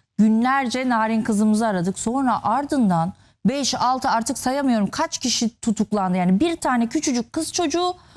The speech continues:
arkasından bu kadar kişi tutuklanıyor. Yani hiç yan yana koyamıyorsunuz değil mi baktığınızda? Küçücük canı var zaten. Küçücük kız, bebek, yani benim gözümde de dokuz yaşında çocuk da bebek. Yan yana koyamadığımız ş-, şeyler.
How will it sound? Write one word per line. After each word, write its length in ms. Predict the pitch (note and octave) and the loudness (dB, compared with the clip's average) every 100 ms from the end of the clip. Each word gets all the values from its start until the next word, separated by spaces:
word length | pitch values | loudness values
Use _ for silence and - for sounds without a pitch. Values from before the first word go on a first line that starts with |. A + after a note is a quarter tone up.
| - _ - | -20 _ -4
arkasından 760 | A3+ B3+ C4+ B3 C#4 D4 D#4 C4+ | -2 -2 -4 -2 0 2 2 0
bu 80 | C#4 | 0
kadar 540 | C4+ A3 A3+ A#3+ A#3 | 0 0 0 0 -4
kişi 260 | - - G#3+ | -4 -4 -2
tutuklanıyor. 540 | - F#3 - E3 D#3+ | -4 -6 -2 0 2
Yani 320 | G3 A3+ A#3+ B3 - - | 2 2 2 -2 -10 -8
hiç 200 | F4 - | -4 0
yan 120 | D4+ | 0
yana 220 | D4 D4 | 0 -2
koyamıyorsunuz 680 | D4+ D4+ D#4+ C#4 G3 G#3+ G3+ | -2 -2 0 0 0 0 0
değil 120 | F4+ | 0
mi 60 | E4+ | 0
baktığınızda? 680 | F3+ - F#3 E3+ D#3 E3 D3 G#3 - - | -2 -2 -2 0 0 -2 -6 -8 -18 -8
Küçücük 420 | D#4 - D#4+ D#4 | -6 -2 -4 -4
canı 300 | - D#4 F4 | -4 -4 -2
var 180 | F4 B3+ | -2 0
zaten. 480 | G3 G3 F#3+ G3 G3+ | 0 0 0 -2 -2
Küçücük 460 | C#4+ - A3+ A#3+ - - - - | -4 -2 0 -2 -4 -20 -20 -2
kız, 340 | D#4+ A#3+ F3 | 0 4 4
bebek, 420 | A#3 A3+ B3+ - | 4 2 -2 -4
yani 220 | G3 E3+ F3+ | -2 0 2
benim 220 | G3+ G#3 | 2 2
gözümde 400 | G#3 G3+ G3+ G3 | 2 2 2 2
de 120 | D#3 | 0
dokuz 240 | E3+ F3+ | 0 -2
yaşında 300 | F#3 F3+ F3+ | -4 -2 -2
çocuk 300 | E3 E3+ E3+ | -2 -2 -2
da 120 | D3+ C#3 | -4 -4
bebek. 260 | C#3 - _ _ - - _ _ _ _ _ | -6 -8 _ _ -20 -20 _ _ _ _ _
Yan 160 | A3+ C4 | 0 0
yana 260 | C#4 C4 C4+ | 2 0 0
koyamadığımız 600 | C4+ B3+ A#3+ G3+ A#3 A#3+ | -2 0 2 2 2 -2
ş-, 420 | - - - G3 | -6 -8 -4 -2
şeyler. 440 | - A#3 G#3 D#3+ | 0 0 0 -2